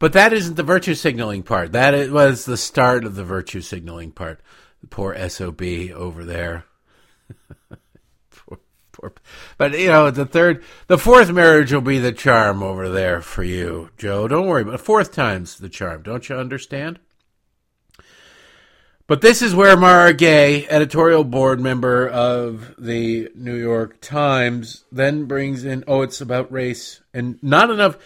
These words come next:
essentially when they say that it's disproportionately impacted this community or that community, they're saying not enough white people have died.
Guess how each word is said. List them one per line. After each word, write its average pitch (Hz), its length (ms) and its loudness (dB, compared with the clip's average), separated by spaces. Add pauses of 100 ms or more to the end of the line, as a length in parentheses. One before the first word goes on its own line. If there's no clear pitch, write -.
(260)
essentially 247 420 4
when 190 140 2
they 175 160 4
say 160 320 2
that 143 180 0
it's 127 220 -8
disproportionately 127 880 -2
impacted 113 640 0 (300)
this 117 340 -2
community 110 540 -6
or 98 100 -4
that 107 300 -2
community, 90 560 -8 (840)
they're 143 220 2
saying 151 320 2
not 147 160 4
enough 139 260 2
white 117 360 0
people 98 320 -8
have 82 100 -10
died. - 240 -12